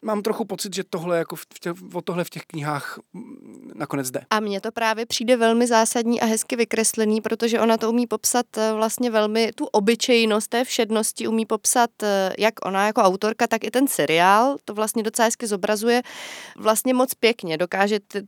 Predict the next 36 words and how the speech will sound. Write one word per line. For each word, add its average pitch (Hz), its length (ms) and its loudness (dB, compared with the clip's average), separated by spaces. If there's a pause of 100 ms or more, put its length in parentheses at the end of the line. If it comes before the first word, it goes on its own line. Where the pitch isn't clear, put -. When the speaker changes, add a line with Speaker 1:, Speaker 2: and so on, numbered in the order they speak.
Speaker 2:
přesně 220 300 -8
tyhle 220 260 -6
nuance 214 500 -4
jako 208 200 -6
toho 214 180 -2
hledání, 208 540 2
nenacházení 208 880 2
a 208 100 -2
zároveň 202 420 -4
nějakých 202 360 -8
jako 214 240 -8
emocionálních 214 920 0
změn 214 640 0
životních 208 720 -6 (280)
ukázat, 208 460 0 (140)
eh, 220 40 -4 (400)
fakt, - 460 -8
eh, 220 40 -4 (360)
tak, 220 140 -6 (120)
jak 226 180 -2 (120)
vlastně 220 360 -2
jsou. 247 300 4
Mám 202 180 0
opravdu 220 420 -4
pocit, 202 340 -4
jako 208 180 -4
kdybych 202 340 -2
se 226 120 -4
dívala 208 340 -4
tak 214 200 -8
trošku - 380 -10
jako 214 440 -4 (340)
na 220 100 2
život, 220 260 -2
který 233 340 -2
znám, 214 460 4